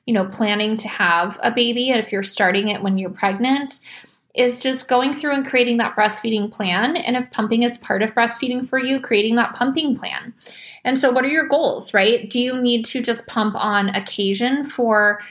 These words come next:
you know, the times that you might just leave for an appointment, but the rest of the time you're going to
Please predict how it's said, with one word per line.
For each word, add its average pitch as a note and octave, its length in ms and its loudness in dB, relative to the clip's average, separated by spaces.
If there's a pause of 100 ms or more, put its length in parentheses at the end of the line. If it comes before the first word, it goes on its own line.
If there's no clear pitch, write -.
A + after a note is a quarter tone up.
(300)
you A3+ 80 2
know, G3+ 260 2
the G3+ 460 2
times G3+ 360 0
that - 120 -2
you G#3 80 0
might G3 200 2
just G3 260 -4
leave G3 260 -2
for G3 100 0
an F#3+ 80 0
appointment, A#3+ 720 0
but G#3+ 140 -2
the G#3+ 60 -2
rest F#3+ 280 2
of G#3+ 80 -2
the G#3+ 100 0
time G3+ 340 0
you're G3 120 0
going F#3+ 380 0
to F#3+ 500 0